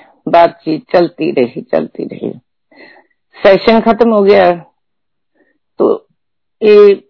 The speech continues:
एडहॉक थे, छोड़ दी नौकरी जो यहाँ से, और इनकी अपॉइंटमेंट अमृतसर में हो गई, वहां चले गए।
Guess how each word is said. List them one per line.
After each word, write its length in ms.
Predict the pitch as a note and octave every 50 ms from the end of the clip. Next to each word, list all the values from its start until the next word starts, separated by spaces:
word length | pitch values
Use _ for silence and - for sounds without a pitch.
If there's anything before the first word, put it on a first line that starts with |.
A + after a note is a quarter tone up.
| _ _ _ _ _ - _ - - _ _ _ _ -
एडहॉक 440 | G3 G#3+ G3 G3 F#3 G3+ A3 - _ -
थे, 320 | A3 G3 F#3 E3+ - -
छोड़ 520 | - _ _ _ _ _ - - E3+ E3+ E3
दी 360 | F3+ F3+ F#3 F3 F3 E3+ - -
नौकरी 360 | E3+ E3+ E3+ F3 - F#3 G3+
जो 120 | F#3+ G3
यहाँ 180 | F#3 F#3 G#3 G#3+
से, 340 | G#3 - - C4 C#4+ B3+ -
और 240 | - - F3+ F3+ F#3+
इनकी 340 | F#3+ F#3 G3+ - - G3
अपॉइंटमेंट 560 | G3 - - E3+ E3 E3 E3 F3 G3 G3 G3 -
अमृतसर 540 | - - F3+ F#3 F3 G3+ - - - D#3+
में 200 | D3 E3 F3 D#3+
हो 120 | D#3 D3+ D#3+
गई, 160 | E3+ F3 E3
वहां 240 | E3 E3 D3 - -
चले 240 | - D3 D3+ D#2 D2+
गए। 180 | - - -